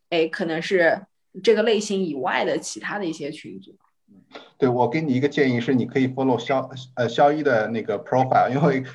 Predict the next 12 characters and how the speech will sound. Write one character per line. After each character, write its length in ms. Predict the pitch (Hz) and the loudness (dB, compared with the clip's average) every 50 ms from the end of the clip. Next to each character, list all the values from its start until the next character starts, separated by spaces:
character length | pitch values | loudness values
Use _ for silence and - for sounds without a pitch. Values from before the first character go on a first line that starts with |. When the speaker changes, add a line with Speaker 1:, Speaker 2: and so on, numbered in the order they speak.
| - - | -4 -2
Speaker 2:
感 120 | - 117 | 0 2
觉 80 | 127 135 | 2 2
肖 200 | 131 170 160 170 | 2 2 4 4
一 100 | 180 180 | 2 0
同 180 | 170 - 127 127 | 0 -2 -2 0
学 160 | 123 120 110 | 2 2 2
是， 160 | - - 127 127 - - _ _ _ | 2 0 -6 -12 -12 -18 _ _ _
呃， 160 | 131 - - | -2 -2 -2
就 260 | - - 135 127 117 | -2 -2 -2 -2 -2
是 280 | 113 - - 131 113 107 | -4 -6 -6 -6 -6 -6
他 200 | - - 147 139 | -4 -2 0 2
能， 340 | 135 120 123 131 135 127 | 2 2 2 0 -2 -2